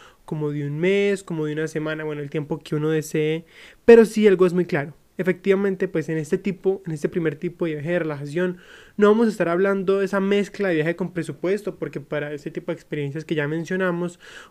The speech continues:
pues no es de un presupuesto limitado. Aquí el dinero no puede ser un impedimento, porque pues vamos para el disfrute. Y tampoco es un estilo de aventura, porque no se trata de carreras, de riesgos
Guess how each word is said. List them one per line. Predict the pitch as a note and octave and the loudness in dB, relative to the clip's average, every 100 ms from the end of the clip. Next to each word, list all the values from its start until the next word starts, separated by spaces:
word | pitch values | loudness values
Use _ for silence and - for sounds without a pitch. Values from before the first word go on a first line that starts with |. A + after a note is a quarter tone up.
| _ | _
pues | G#3+ F#3+ F3+ - - | 8 8 6 0 -4
no | G3+ G#3 G3+ | 4 6 6
es | |
de | A3 | 6
un | A3 | 4
presupuesto | G#3 - D#3+ F#3 | 2 2 -2 0
limitado. | F3+ D3 D3 D#3+ D#3 D3 | -2 -2 0 2 2 0
Aquí | C#3+ - | -2 -2
el | D#3 | -2
dinero | E3 F3 F3 | 0 0 0
no | E3+ E3 | -2 -2
puede | F3 E3 | -2 -2
ser | D#3+ E3 | -2 -4
un | |
impedimento, | E3 D#3 D3 C#3 C#3 C3+ C#3 - _ _ - - _ | -4 -2 -2 -2 -6 -8 -12 -20 _ _ -20 -20 _
porque | D#3 C#3+ D3+ | -8 -8 -8
pues | D#3+ D3 | -6 -4
vamos | F#3+ F3+ C#3+ | -6 -8 -4
para | D#3+ | -2
el | D#3+ | 0
disfrute. | F3 D#3+ A3+ F3+ A#2 - _ - - - _ - | -2 2 2 2 -6 -12 _ -20 -20 -20 _ 0
Y | A#3 | 2
tampoco | A#3+ G#3 A3 A3+ | 4 4 4 2
es | C#4 | 2
un | C#4+ | 2
estilo | C4+ C4+ C4+ | 0 0 2
de | A#3+ | 2
aventura, | F3+ D3+ - G#3 F#3 D3+ - | 0 -2 -2 2 2 0 -4
porque | F3 G3 | -2 2
no | G3 | 4
se | G#3+ | 4
trata | A3 G#3+ G#3 | 4 2 0
de | F#3+ | 0
carreras, | D#3 D3+ F3 F3 E3 | 0 2 2 2 0
de | D#3 D3 D3 | 0 0 0
riesgos | E3 F#3 E3 F3 F3 | 2 2 2 -2 -2